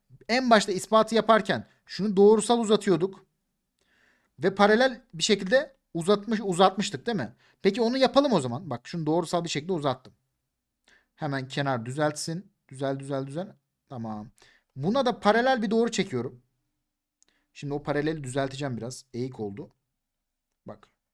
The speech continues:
Şöyle bir paralel doğru çizdim. Tamam. Maviler birbirine paralel. Yani şöyle bakarsan şu çizgiyle şu çizgi birbirine paralel.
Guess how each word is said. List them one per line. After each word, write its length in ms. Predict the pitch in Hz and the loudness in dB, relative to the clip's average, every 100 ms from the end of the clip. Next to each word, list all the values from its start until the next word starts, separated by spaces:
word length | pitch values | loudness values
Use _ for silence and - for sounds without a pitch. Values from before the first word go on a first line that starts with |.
| _ _ _ _ _ | _ _ _ _ _
Şöyle 400 | _ - 233 151 | _ -6 -2 -2
bir 260 | 165 - - _ _ _ | -4 -10 -20 _ _ _
paralel 420 | 175 151 190 165 | -4 -2 -4 -4
doğru 200 | 143 143 | -4 -4
çizdim. 320 | - 110 98 _ _ _ _ _ _ _ _ _ _ - | -8 -14 -20 _ _ _ _ _ _ _ _ _ _ -10
Tamam. 480 | 139 113 107 104 104 _ - _ _ _ _ | -8 -6 -8 -12 -16 _ -20 _ _ _ _
Maviler 540 | 160 262 247 180 160 | 2 6 6 6 4
birbirine 260 | 190 190 254 | 4 0 0
paralel. 420 | - 165 120 98 | 4 2 2 -4
Yani 420 | 123 165 147 160 - | 0 0 2 -2 -10
şöyle 300 | - - 156 | -12 -2 0
bakarsan 440 | 131 127 117 - 113 | 0 -4 -8 -8 -12
şu 280 | - - 185 | -12 -14 -8
çizgiyle 580 | 165 127 117 113 156 214 _ _ _ _ _ _ | -8 -6 -8 -6 -8 -10 _ _ _ _ _ _
şu 220 | - 180 | -14 -12
çizgi 320 | 147 123 113 | -10 -10 -8
birbirine 420 | 143 127 139 185 - _ _ _ | -10 -8 -8 -8 -10 _ _ _
paralel. 580 | 143 113 107 104 98 | -4 -4 -6 -10 -12